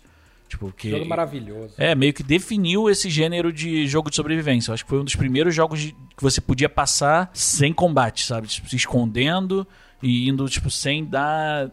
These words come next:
Speaker 1: a cara pra ninguém, sabe? Tinha dois protagonistas, eu não lembro o nome de ninguém, tipo, mas era isso, você podia escolher. E eu acho que foi o primeiro em três D também,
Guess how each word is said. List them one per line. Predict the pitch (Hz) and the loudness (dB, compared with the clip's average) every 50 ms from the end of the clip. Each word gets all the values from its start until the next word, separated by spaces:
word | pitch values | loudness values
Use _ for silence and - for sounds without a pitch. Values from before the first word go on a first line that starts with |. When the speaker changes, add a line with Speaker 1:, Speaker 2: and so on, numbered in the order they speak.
| - | -8
Speaker 1:
a | - 117 123 | -10 -10 -10
cara | - - 139 143 143 | -6 -4 -4 -4 -2
pra | - - 147 | -2 -2 -2
ninguém, | 147 165 170 156 135 127 117 | -2 -2 -2 0 2 2 2
sabe? | 113 - 107 104 101 - | 0 -2 -6 -8 -8 -8
Tinha | - 117 110 | -8 -4 -2
dois | 120 135 123 | -2 -2 0
protagonistas, | - 139 - 135 131 123 123 117 135 - 180 | -2 -2 -2 -2 -2 -2 -2 -2 -2 -2 -2
eu | 185 | 0
não | 214 | 0
lembro | 240 254 226 | 0 0 2
o | |
nome | 170 151 135 123 | 2 4 4 2
de | 117 120 | 2 0
ninguém, | 120 117 113 113 107 104 | -2 -2 -2 -4 -4 -6
tipo, | - - 120 120 | -6 -8 -6 -6
mas | 113 117 117 117 - - | -6 -6 -6 -8 -6 -4
era | 123 120 147 165 | -2 0 2 2
isso, | 143 120 - | 0 0 -4
você | - | -6
podia | 110 - 123 113 110 120 131 143 139 131 | -6 -6 -6 -6 -4 -2 0 0 0 0
escolher. | 123 - - - 165 170 165 151 | -2 -4 -4 -2 -2 0 2 0
E | 127 127 | 2 2
eu | 135 139 | 2 2
acho | 151 151 | 2 2
que | - | 0
foi | 175 | -2
o | 156 | -2
primeiro | - 156 160 175 180 | -2 -2 -2 -4 -4
em | 175 | -4
três | - - 208 202 160 131 | 0 0 0 0 0 0
D | 143 156 | -2 -2
também, | - - 120 117 117 113 107 | -2 -2 -2 -2 -2 -4 -6